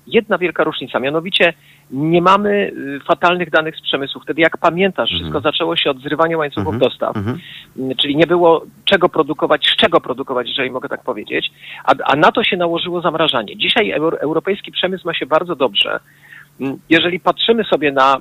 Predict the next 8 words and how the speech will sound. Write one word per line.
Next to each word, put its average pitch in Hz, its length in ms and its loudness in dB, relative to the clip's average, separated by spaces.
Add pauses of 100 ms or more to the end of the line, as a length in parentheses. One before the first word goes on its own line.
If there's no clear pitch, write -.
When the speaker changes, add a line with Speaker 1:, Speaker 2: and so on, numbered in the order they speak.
Speaker 1:
mm, 139 280 -8
dane 156 260 4
i - 140 -8
tutaj 180 340 0
teraz, 117 260 0 (180)
y, 131 40 -4
y, - 40 -2
y, 127 760 -2